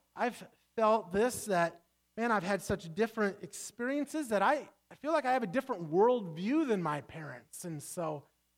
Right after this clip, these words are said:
maybe we struggle, uh, to honor our parents because of that reason. But then I step back and think, actually, I like talking ab-, to people that have different worldviews and experiences than me.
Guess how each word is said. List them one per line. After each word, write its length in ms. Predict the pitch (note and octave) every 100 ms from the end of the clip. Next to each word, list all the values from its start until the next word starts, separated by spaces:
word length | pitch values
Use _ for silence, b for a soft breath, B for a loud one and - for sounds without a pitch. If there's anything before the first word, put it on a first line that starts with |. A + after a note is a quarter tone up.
| _ _ _ _ _ -
maybe 380 | D#3+ G#3 B3+ B3
we 220 | A3+ A3+
struggle, 840 | - - - A3+ A3 A#3+ A#3 A3+ G3+
uh, 240 | F3+ F#3 F3+ - -
to 120 | G#3+
honor 440 | F#3+ G3 G#3+ G#3+ G#3+
our 220 | F#3 F#3
parents 720 | - G#3 G#3+ G#3+ G3+ - - -
because 300 | F#3+ - G3
of 80 | G3
that 220 | G3+ G#3+
reason. 320 | F#3+ D#3 D3+ - b b b _ _
But 200 | A#3+ A3+
then 140 | G#3+ D4+
I 120 | D#4+
step 280 | - C4+ A3+
back 160 | A3+
and 120 | A3+
think, 180 | - A#3 A3
actually, 380 | C#4+ - F4
I 160 | C4+ G3
like 340 | F3 F#3+ D#4+
talking 360 | - D4 C4 A#3
ab-, 140 | F#3 -
to 100 | F3+
people 320 | G3 F#3+ G3
that 180 | F3+ E3+
have 180 | F3
different 320 | D#3+ F3+ G3 E3+
worldviews 540 | F3 E3 D3+ F3 D#3
and 100 | E3
experiences 840 | D3 - - E3+ D#3+ D3+ E3+ D3
than 180 | D3+ C#3+
me. 280 | C#3 C3